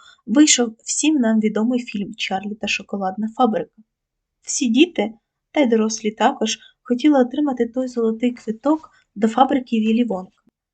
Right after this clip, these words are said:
І ось містер Вонка повертається до нас у дві тисячі двадцять третьому.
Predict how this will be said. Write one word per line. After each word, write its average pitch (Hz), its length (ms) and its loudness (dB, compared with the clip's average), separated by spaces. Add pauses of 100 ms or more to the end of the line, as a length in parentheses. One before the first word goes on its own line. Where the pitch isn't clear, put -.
(260)
І 254 120 2
ось 247 280 2
містер 247 360 0
Вонка 214 320 -4
повертається 233 720 -2
до 254 140 6
нас 214 280 0
у 247 40 0
дві 247 160 -4
тисячі 247 400 -4
двадцять 233 400 -2
третьому. 262 460 -4